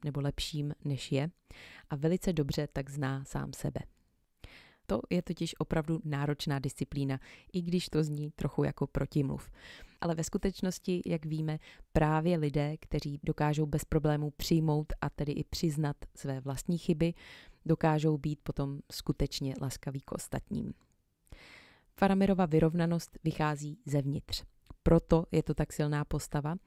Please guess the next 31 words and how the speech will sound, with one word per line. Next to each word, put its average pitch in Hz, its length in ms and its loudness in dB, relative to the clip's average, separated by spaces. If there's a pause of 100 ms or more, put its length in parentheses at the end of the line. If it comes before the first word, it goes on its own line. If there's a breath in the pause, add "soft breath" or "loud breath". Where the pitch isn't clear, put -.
(360 loud breath)
a 165 80 -2
proto 160 540 2
je 156 140 0
jeho 151 180 2
filmová 151 460 2
verze 147 300 0
tak - 200 -6
moc 147 300 -4
odlišná. 143 580 -4 (600)
Filmový 196 360 6
Faramir 160 380 0
totiž - 280 -6
skutečně 151 440 -2
nepůsobí 147 520 -2
jako 143 220 -2
někdo, 143 340 2 (420 loud breath)
kdo 160 140 4
si - 120 -2
je 143 80 4
jistý 143 320 0
v - 80 -8
kramflecích 156 640 2 (100)
a - 80 0
je 143 140 2
sám 143 240 2
se 143 120 -2
sebou 143 280 2
vyrovnaný. 131 600 0 (1300 loud breath)
Náš 180 340 -2 (100)
knižní 190 500 2
Faramir 156 540 0